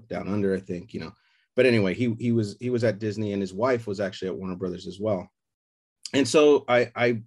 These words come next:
became part of this class, and it was just a small kind of mentorship.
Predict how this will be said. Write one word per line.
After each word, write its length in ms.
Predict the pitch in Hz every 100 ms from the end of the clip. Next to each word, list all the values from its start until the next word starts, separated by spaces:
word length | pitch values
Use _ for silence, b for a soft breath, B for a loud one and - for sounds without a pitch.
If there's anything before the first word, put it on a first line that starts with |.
| _
became 300 | 127 147 139
part 180 | 139 139
of 60 |
this 140 | 120 117
class, 460 | - 95 101 117 101
and 80 |
it 40 | 110
was 140 | 110
just 200 | 123 117
a 40 | 117
small 380 | - 110 110 117
kind 200 | 113 104
of 60 |
mentorship. 680 | 98 120 113 98 - 92 113